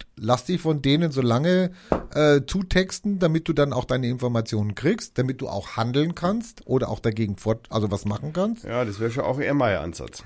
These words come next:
Speaker 1: Oder du sagst dann, so wie ich, aus meiner persönlichen Ding, wo ich sage, ich will das nicht mehr sehen, ich will's, äh, et cetera. Es wird mir manchmal sowieso zugespielt, weil irgendeiner meiner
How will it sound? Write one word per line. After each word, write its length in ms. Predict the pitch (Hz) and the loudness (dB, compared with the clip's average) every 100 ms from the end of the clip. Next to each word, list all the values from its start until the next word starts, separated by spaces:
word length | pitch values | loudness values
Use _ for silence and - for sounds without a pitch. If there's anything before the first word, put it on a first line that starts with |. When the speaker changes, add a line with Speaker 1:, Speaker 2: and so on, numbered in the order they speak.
| - | 6
Speaker 1:
Oder 320 | 151 165 202 | 8 8 8
du 120 | 196 | 6
sagst 320 | 165 170 - | 6 4 4
dann, 140 | 202 175 | 2 4
so 180 | 131 | 2
wie 140 | 127 127 | 2 2
ich, 480 | 156 190 247 - - _ | 4 6 4 -2 -14 _
aus 240 | 123 131 135 | 2 2 2
meiner 320 | 123 175 196 | 4 6 4
persönlichen 800 | 151 127 143 143 127 127 113 - | 4 4 4 4 0 -2 -4 2
Ding, 320 | 151 226 156 | 2 2 2
wo 100 | 147 | 2
ich 80 | 131 | 2
sage, 480 | 135 143 151 151 - | 2 2 2 0 -2
ich 220 | 135 - | -4 0
will 140 | 143 | 2
das 180 | 180 - | 2 0
nicht 140 | 147 | -2
mehr 160 | 131 117 | 0 0
sehen, 260 | 113 160 185 | 2 0 0
ich 180 | 139 | -2
will's, 220 | 123 143 - | -2 -4 -4
äh, 140 | 120 | -6
et 180 | - 120 | -4 -2
cetera. 480 | 151 156 190 226 226 - - - - - - | 0 0 0 0 -2 -12 -20 -20 -20 -20 -10
Es 160 | 127 | -2
wird 120 | 160 170 | 0 4
mir 140 | 151 | 4
manchmal 280 | 151 147 143 | 4 4 2
sowieso 300 | 170 196 196 | 4 2 0
zugespielt, 680 | - 202 190 - 202 202 156 | 0 0 0 0 2 2 2
weil 160 | 143 | 2
irgendeiner 680 | 156 165 147 - 135 170 170 | 2 0 -2 0 2 2 2
meiner 600 | 156 160 170 175 165 | 2 2 4 2 2